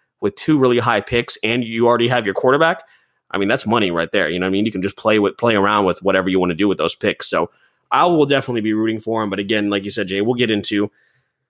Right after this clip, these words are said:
specifics in terms of numbers, what we think we wanna see with him. Now, just moving on to the last little bit of it here before we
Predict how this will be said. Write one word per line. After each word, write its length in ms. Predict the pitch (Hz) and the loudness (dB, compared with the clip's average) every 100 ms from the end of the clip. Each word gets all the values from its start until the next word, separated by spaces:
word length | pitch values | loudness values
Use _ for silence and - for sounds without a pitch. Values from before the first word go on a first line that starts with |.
| _ | _
specifics 600 | - 214 202 247 214 175 | -2 0 2 2 2 0
in 80 | 175 | 0
terms 280 | 196 190 | 2 2
of 100 | 165 | 2
numbers, 480 | 147 147 160 160 160 | 4 2 4 2 2
what 100 | 160 | 0
we 80 | 147 | 0
think 220 | 139 147 | 0 -2
we 80 | 135 | 0
wanna 180 | 131 135 | 0 0
see 200 | - 139 | -2 -2
with 160 | 131 | 0
him. 200 | 135 131 | 0 0
Now, 240 | 127 117 113 131 | 0 0 -2 -10
just 160 | 156 220 | -6 2
moving 200 | 214 190 | 4 4
on 120 | 175 | 4
to 80 | 147 | 4
the 40 | |
last 320 | 147 143 - | 4 2 0
little 160 | 151 127 | 0 2
bit 140 | 131 | 2
of 80 | 131 | 2
it 120 | 123 | 0
here 180 | 135 127 | 0 0
before 340 | 123 127 120 | -2 0 0
we 260 | 113 110 104 | 2 0 -2